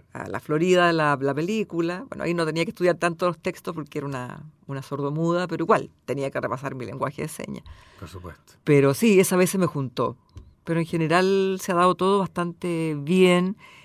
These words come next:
Speaker 1: Y las películas que se han caído, se han caído por situaciones curiosas. Estuve en un proyecto que era chileno, eh, húngaro.
Speaker 2: Ya.
Speaker 1: Fuimos a Budapest.
Speaker 2: Ya.
Speaker 1: Fuimos a ver las locaciones, conocí, no sé, por las bodegas de vestuario, a los productores.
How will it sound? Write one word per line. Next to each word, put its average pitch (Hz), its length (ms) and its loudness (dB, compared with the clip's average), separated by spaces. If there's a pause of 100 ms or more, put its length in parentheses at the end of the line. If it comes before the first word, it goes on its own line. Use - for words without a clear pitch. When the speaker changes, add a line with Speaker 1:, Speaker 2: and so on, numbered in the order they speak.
(140)
Speaker 1:
Y 170 80 6
las 160 100 8
películas 170 400 2
que - 60 -12
se 185 80 -2
han 175 100 -2
caído, 190 400 6
se 180 140 -2
han 156 80 -2
caído 151 300 2
por 131 220 -2
situaciones 135 720 -6
curiosas. 139 580 -8 (440)
Estuve 143 320 -2
en 139 40 -4
un 143 80 -2
proyecto 139 440 -4
que 147 60 -2
era 131 280 -2
chileno, 135 920 -2 (120)
eh, 60 200 -6
húngaro. 143 460 -2 (180)
Speaker 2:
Ya. 98 380 -6 (380)
Speaker 1:
Fuimos 165 380 4
a 139 40 0
Budapest. 131 580 -4 (560)
Speaker 2:
Ya. 82 360 -14 (440)
Speaker 1:
Fuimos 131 260 -6
a - 40 0
ver 135 100 0
las 139 80 0
locaciones, 147 960 6
conocí, 139 340 -6
no 147 120 -2
sé, 151 120 -8
por 147 100 -4
las 147 80 0
bodegas 151 280 2
de 160 80 2
vestuario, 143 640 2
a - 20 0
los 139 80 -6
productores. 151 720 -2